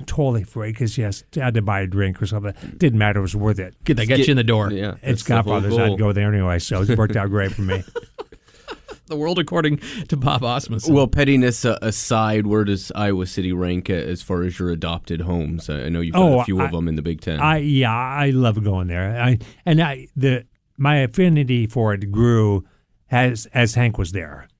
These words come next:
Speaker 1: It, it definitely grew up because we got to learn all the places, not just food places, although it seems to be dominant for us,
Speaker 3: <laughs>
Speaker 1: but just the good, good places in there, and that people there, they're like Champaign people.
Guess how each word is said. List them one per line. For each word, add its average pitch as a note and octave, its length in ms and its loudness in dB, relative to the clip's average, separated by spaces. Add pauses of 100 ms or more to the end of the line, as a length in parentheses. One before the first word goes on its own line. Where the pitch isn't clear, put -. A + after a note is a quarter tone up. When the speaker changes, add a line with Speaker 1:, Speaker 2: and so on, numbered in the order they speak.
(320)
Speaker 1:
It, C3 500 -6
it G#2 160 -4
definitely C#3 360 4
grew G#2 220 2
up G2 80 0
because G2+ 300 -2
we A#2 160 0
got A#2+ 200 0
to A#2 100 -2
learn G#2 240 0
all G2+ 160 0
the G2 100 -2
places, G2 540 -4 (180)
not A#3+ 160 2
just A#2+ 220 -6
food A2 260 -2
places, A#2 400 -2
although A2+ 300 0
it G#2+ 100 -10
seems A2+ 280 -2
to G2 80 -10
be G2+ 180 0
dominant F#2+ 520 -2
for G2+ 140 -6
us, G2+ 220 -2 (180)
Speaker 3:
<laughs> C3+ 180 0
Speaker 1:
but B2+ 140 2 (480)
just F3+ 300 2
the A#2+ 100 2
good, B2 360 2
good D3 200 2
places C3 420 0
in B2+ 200 0
there, A#2+ 100 2
and A2+ 120 2
that A#2 260 -4
people D3 360 2
there, G#2+ 440 2 (540)
they're A3 200 4
like B2+ 180 2
Champaign F2 440 -2
people. E2 280 -14